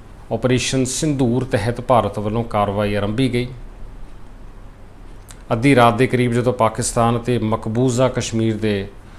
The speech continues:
ਕੁਝ ਟਿਕਾਣਿਆਂ ਉੱਤੇ ਕਾਰਵਾਈ ਕੀਤੀ ਗਈ, ਤਾਂ ਉਸ ਤੋਂ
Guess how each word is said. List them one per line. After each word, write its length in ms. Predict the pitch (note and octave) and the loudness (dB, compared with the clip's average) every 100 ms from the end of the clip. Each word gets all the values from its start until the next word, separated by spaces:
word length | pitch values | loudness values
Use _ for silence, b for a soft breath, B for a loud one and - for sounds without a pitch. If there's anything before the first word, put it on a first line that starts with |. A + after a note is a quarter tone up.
| B - | B -2
ਕੁਝ 240 | B2+ A#2 | 0 0
ਟਿਕਾਣਿਆਂ 520 | A#2 A#2+ A2+ G#2+ A2+ A#2 | -2 0 4 4 4 2
ਉੱਤੇ 500 | A2+ A#2 A2+ G#2+ G#2 | 0 0 0 0 -4
ਕਾਰਵਾਈ 440 | - G#2+ G#2+ A2+ A2+ | 0 2 2 2 0
ਕੀਤੀ 380 | A#2+ A#2 B2+ B2 | 0 -2 0 0
ਗਈ, 120 | C#3 | 0
ਤਾਂ 140 | C#3 | 2
ਉਸ 180 | A2 - | 2 0
ਤੋਂ 380 | - A2+ G#2 | -2 0 0